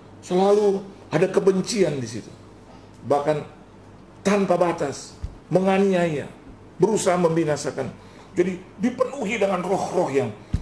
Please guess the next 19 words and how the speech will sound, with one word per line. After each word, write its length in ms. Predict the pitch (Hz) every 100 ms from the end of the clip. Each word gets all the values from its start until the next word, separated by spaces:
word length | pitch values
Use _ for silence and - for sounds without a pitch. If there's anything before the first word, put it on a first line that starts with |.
| -
kuasa-kuasa 720 | - 196 - 175 - 160 156 135
gelap 320 | 131 110 - 107
itu. 160 | - - - - - - - - - - - - - - - -
Karena 160 | 139
hidupku 800 | 127 151 220 - 202 208 175 - - - -
dahulu 480 | 156 185 269 226
dalam 240 | 165 143 139
agama 400 | 123 135 135 131
Yahudi. 400 | 117 - 65 - - - - - - - - - - -
Artinya 400 | 160 - 190 180 - - - - - - - - - - -
hanya 240 | 160 196 175
melihat 320 | 175 175 170 143
agama 420 | 139 160 160 151
itu 220 | 151 165
sebagai 580 | - 117 123 120 123 - - -
sesuatu 760 | - 185 - 185 170 247 - 175
yang, 240 | 127 110 - - -
yang, 240 | 131 120 139
yang 160 | 135